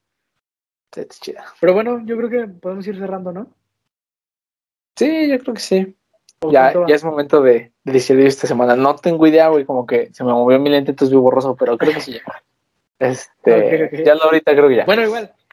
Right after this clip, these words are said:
Speaker 1: <laughs>
Speaker 2: Quiero nada más hacer como, como, como conclusión. Hoy que estamos grabando, güey, es el, pues el Día de los Muertos, güey, ba-, básicamente. Que, digo, ya hablamos bien vergas de que, pues, celebramos Halloween y las peditas y todo ese pedo.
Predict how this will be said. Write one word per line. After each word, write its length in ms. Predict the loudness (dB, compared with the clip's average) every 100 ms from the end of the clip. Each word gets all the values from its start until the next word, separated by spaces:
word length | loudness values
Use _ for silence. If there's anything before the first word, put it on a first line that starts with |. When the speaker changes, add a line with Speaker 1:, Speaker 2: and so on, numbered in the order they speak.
| _ _ _ _
Speaker 1:
<laughs> 280 | -8 -6 -4
Speaker 2:
Quiero 300 | -2 -4 -6
nada 140 | -12 -14
más 100 | -14
hacer 200 | -14 -12
como, 340 | -12 -12 -12
como, 300 | -14 -14 -14
como 240 | -10 -10 -10
conclusión. 580 | -8 -6 -4 -4 -4 _ _ _ _ _ _ _ _ _ _ 2
Hoy 340 | 2 2 -4
que 100 | -14
estamos 260 | -16 -14 -12
grabando, 380 | -12 -12 -10 -10
güey, 260 | -10 -14 _
es 180 | -14 -8
el, 340 | -8 -8 -12 _ _ _
pues 180 | _ -14
el 100 | -4
Día 140 | 0 2
de 60 | 0
los 160 | -4
Muertos, 360 | -6 -6 -8 -8
güey, 120 | -6
ba-, 260 | -4 -6 -6
básicamente. 680 | -8 -10 -10 -12 -12 -12 -14 _ _ _ _ _ _ _
Que, 640 | -10 -6 -6 -6 -8 -6
digo, 340 | -2 0 -2 -6 _
ya 100 | -2
hablamos 260 | -2 -4 -10
bien 180 | -14 -12
vergas 260 | -12 -12 -16
de 60 |
que, 120 | -18
pues, 160 | -20 -16
celebramos 400 | -12 -12 -14 -12
Halloween 420 | -8 -4 -4 -4
y 40 | -8
las 120 | -10
peditas 440 | -6 -4 -4 -8
y 40 | -10
todo 100 | -8
ese 100 | -4
pedo. 320 | -2 -2 -6